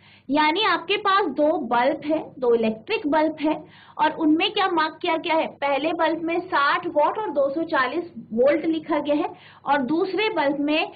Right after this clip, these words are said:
चालीस वॉट और दो सौ चालीस वोल्ट लिखा गया है। इनमें से किसका प्रतिरोध अधिक होगा, गणना कीजिए।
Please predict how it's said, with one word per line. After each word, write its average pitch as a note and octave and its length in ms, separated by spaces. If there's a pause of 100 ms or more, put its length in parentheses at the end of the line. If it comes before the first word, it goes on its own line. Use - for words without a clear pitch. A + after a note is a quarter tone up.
(260)
चालीस D#4+ 520
वॉट C4 500 (100)
और D#4+ 320
दो C4 300
सौ C#4+ 140
चालीस C#4+ 480 (180)
वोल्ट C5 600
लिखा A#3+ 380
गया B3+ 200
है। - 280 (680)
इनमें F#4+ 420
से A4+ 320
किसका G#4+ 540
प्रतिरोध D#4+ 680
अधिक D#4+ 500
होगा, B3 460
गणना A#3 420
कीजिए। G#3+ 560